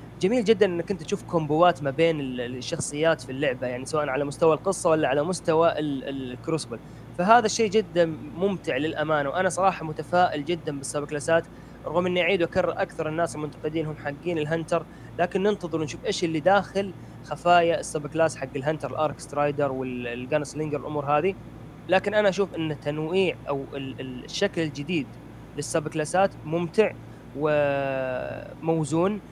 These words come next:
وحركة إن أنت فعلا تشيله بالإنرجي ويبن هذه تع-، تعطيك، آه، رد فعل سريع، يبغون ينمون مرحلة رد الفعل. أنا شفت سوبر على طول أطلع، لأن أنت مش حل،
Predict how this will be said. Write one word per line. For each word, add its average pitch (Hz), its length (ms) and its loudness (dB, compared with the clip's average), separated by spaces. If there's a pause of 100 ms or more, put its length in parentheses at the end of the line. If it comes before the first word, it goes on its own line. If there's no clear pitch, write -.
(260)
وحركة 190 640 2
إن 165 140 0
أنت 180 260 -2
فعلا 170 280 2
تشيله 160 380 2
بالإنرجي 151 480 0
ويبن 165 260 -2
هذه 175 460 2
تع-، 131 160 -2 (300)
تعطيك، 175 500 2 (520)
آه، 143 340 -2 (720)
رد 190 220 6
فعل 175 280 6
سريع، 156 480 0
يبغون 175 300 2
ينمون 170 520 0
مرحلة 175 420 0
رد 160 240 0
الفعل. 139 340 -2
أنا 170 140 2
شفت 160 220 -6
سوبر 196 260 6
على 165 180 2
طول 175 160 -2
أطلع، 160 300 0
لأن 175 200 0
أنت 202 200 -2
مش 202 200 -4
حل، 165 240 -2